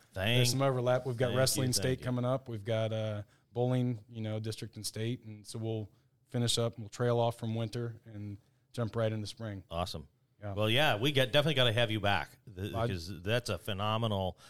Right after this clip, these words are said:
Speaker 1: mindset and philosophy that you guys are doing here at Ross Local Schools.
Speaker 2: I appreciate it. I'll
Speaker 1: Kudos
Speaker 2: never
Speaker 1: to
Speaker 2: turn down a
Speaker 1: everybody.
Speaker 2: chance to be on the microphone talking about our people.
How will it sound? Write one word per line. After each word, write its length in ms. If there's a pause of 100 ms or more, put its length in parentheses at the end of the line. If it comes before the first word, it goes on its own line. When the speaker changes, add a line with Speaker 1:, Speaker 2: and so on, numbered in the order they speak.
(160)
Speaker 1:
mindset 800
and 100
philosophy 540
that 160
you 60
guys 180
are 60
doing 240
here 160
at 80
Ross 280
Local 240
Schools. 440
Speaker 2:
I 20
appreciate 480
it. 60 (100)
I'll 80
Speaker 1:
Kudos 140
Speaker 2:
never 120
Speaker 1:
to 60
Speaker 2:
turn 160
down 160
a 40
Speaker 1:
everybody. 100
Speaker 2:
chance 220
to 100
be 140
on 100
the 60
microphone 500
talking 260
about 220
our 100
people. 320